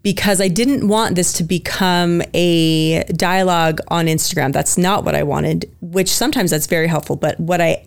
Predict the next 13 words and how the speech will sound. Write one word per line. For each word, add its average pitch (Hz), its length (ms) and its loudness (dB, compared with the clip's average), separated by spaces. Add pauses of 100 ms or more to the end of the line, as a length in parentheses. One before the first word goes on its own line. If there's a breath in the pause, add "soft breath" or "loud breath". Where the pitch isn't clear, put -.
(120)
uh, - 320 -4
I'll 202 80 -4
just - 440 -2
read 175 340 0
what 175 120 0
I 165 100 2
said 156 360 0
so 175 160 0
that 147 140 0
you 131 100 0
can 156 140 -4
kind 156 200 -2
of 139 140 -6